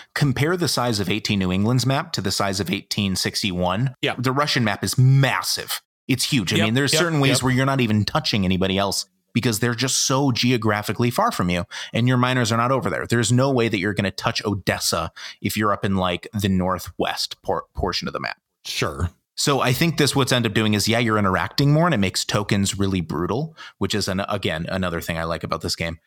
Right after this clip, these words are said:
Speaker 1: But it makes it so you're interacting more quickly versus, yeah, there's a bigger map and I'm gonna be able to run two runs, but I'm not gonna touch until the very end of the game.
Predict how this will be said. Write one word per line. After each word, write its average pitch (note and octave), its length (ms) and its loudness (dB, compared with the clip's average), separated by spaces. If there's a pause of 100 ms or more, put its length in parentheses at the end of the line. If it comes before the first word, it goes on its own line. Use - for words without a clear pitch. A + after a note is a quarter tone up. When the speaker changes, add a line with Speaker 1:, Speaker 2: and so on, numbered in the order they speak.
(280)
Speaker 1:
But B2 220 0
it C3 160 -2
makes C#3+ 220 0
it D3 100 -4
so - 100 0
you're B2+ 280 0
interacting A2 720 0 (220)
more G2+ 240 0
quickly G2 480 -4
versus, F2+ 580 -4 (300)
yeah, B2 240 0
there's A2 200 0
a G#2+ 40 -4
bigger G2+ 240 0
map G2 300 -2
and G2 120 0
I'm F#2 160 0
gonna F#2+ 140 0
be F#2+ 80 0
able F#2 120 0
to F2+ 80 0
run F2 220 -2
two G2+ 180 -2
runs, E2+ 560 -2 (360)
but F#2 340 0
I'm A2+ 120 0
not G2+ 180 0
gonna F#2 120 -2
touch - 280 -4
until F#2+ 160 -2
the F2 100 -2
very E2 220 -2
end D#2+ 100 -4
of D2 60 -4
the - 60 -6
game. G#1+ 260 -10